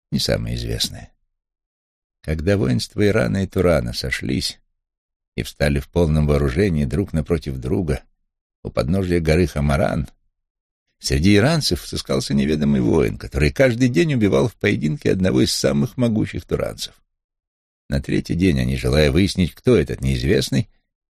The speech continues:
выставили против него хитрого Шенгиля. Шенгиль бросил неведомому воину вызов, тот его принял. Оба войска в сверкающих на солнце доспехах,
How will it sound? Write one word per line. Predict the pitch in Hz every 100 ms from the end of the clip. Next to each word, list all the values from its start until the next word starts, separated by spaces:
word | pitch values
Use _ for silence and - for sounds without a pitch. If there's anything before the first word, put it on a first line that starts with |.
| -
выставили | 123 127 156 151
против | - 151 131 -
него | 120 120
хитрого | - - 123 117
Шенгиля. | 113 107 95 - - 107 - _ _ _ _ _ _ _ _ _ _
Шенгиль | - 180 190 170
бросил | 147 143 - 95
неведомому | 90 90 95 80 80 80
воину | 76 76 76
вызов, | 69 117 67 - - _
тот | 50 -
его | 143 131
принял. | 52 50 50 - _ _ _ _ _ _ _ _ _
Оба | 78 71
войска | 64 69 62 - 82
в | -
сверкающих | - - 95 98 - -
на | 76
солнце | - 85 73 69
доспехах, | 67 - 69 - 78